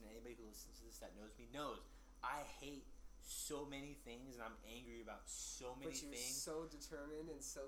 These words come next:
Speaker 1: But
Speaker 2: motivated on, like, a goofy, like, motivational speaker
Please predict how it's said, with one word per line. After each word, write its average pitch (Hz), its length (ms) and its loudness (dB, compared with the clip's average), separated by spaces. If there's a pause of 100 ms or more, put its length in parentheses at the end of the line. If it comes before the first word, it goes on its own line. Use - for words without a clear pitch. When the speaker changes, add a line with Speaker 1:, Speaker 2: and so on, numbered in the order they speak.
Speaker 1:
But 165 260 10
Speaker 2:
motivated 156 320 4
on, 151 160 2
like, 147 240 0
a 131 60 -2 (180)
goofy, 151 640 -2 (400)
like, 139 240 2 (240)
motivational 160 720 2
speaker 139 400 -2